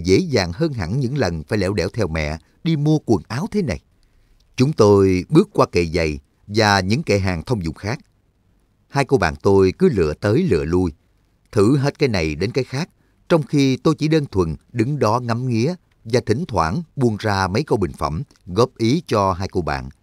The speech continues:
Tôi không có hứng thú xem hàng hóa trưng bày ở đây, mặc dù thực tế tôi đang rất cần một đôi giày mới. Rồi tôi cũng nguôi ngoai dần cái nỗi bực tức đối với Tyler. Chỉ còn lại một nỗi buồn man mác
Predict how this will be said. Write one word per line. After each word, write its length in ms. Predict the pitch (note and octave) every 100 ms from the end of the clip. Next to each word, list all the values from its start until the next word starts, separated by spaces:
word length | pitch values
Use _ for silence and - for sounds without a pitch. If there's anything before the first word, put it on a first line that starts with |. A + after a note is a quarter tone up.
| _ _ _ _ _ _ _ _
Tôi 120 | D#3+ C#3
không 160 | B2
có 100 | G#2+
hứng 180 | B2+ D3
thú 300 | - A#2 D3+
xem 220 | G3+ D3 A#2
hàng 140 | D#2+
hóa 200 | F#2 A#2+ -
trưng 180 | B2 F#2+
bày 160 | D#2+
ở 120 | E2 F#2+
đây, 220 | F2+ D#2 _ _ _ -
mặc 180 | A#2 -
dù 100 | G#2+
thực 220 | G#2 -
tế 280 | G#2+ A#2 G#3+ - _ _ _
tôi 300 | A#2 A2 G2+
đang 200 | G2 G2+ -
rất 140 | A3 -
cần 180 | G2+ F2
một 120 | F2
đôi 180 | C3 G#2+
giày 120 | F2
mới. 320 | C2+ D#2+ B2+ F#3 _ _ _ _ _ _ _
Rồi 440 | F2+ G#2 G2 F#2+ F2+
tôi 100 | D3
cũng 200 | B2+ C#3+
nguôi 180 | C#3 B2+
ngoai 320 | C3+ B2+ A#2+
dần 280 | G#2+ E2 D#2
cái 160 | - C#3
nỗi 180 | G2+ B2+
bực 260 | - _
tức 140 | E3 -
đối 160 | G2+ A#2
với 120 | B2+
Tyler. 320 | F#2 D#2+ D2+ C#2+ _ _ _ _ _
Chỉ 140 | - C3+
còn 260 | - G2+
lại 460 | F#2 F2 E2+ F2 F2+ -
một 200 | G#2+ A#2
nỗi 140 | A#2+
buồn 340 | D#3 G2 D#2+ D#2+
man 220 | A2+ G2
mác 200 | G#2+